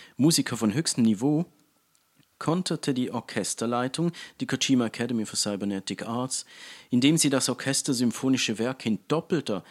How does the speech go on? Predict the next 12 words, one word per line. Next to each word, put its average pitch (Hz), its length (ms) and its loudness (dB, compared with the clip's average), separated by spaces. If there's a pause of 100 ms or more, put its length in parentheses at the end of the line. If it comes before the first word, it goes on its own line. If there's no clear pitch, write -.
(160)
und 98 220 -4
dreifacher 123 560 0
Geschwindigkeit 107 720 -2
aufführen 107 480 -2
ließ, 98 360 -4 (600)
was - 200 -8
mit 90 140 -6
echten 95 360 -4
Menschen 90 380 0
unmöglich 104 560 -2
gewesen 85 480 -8
wäre. 78 260 -16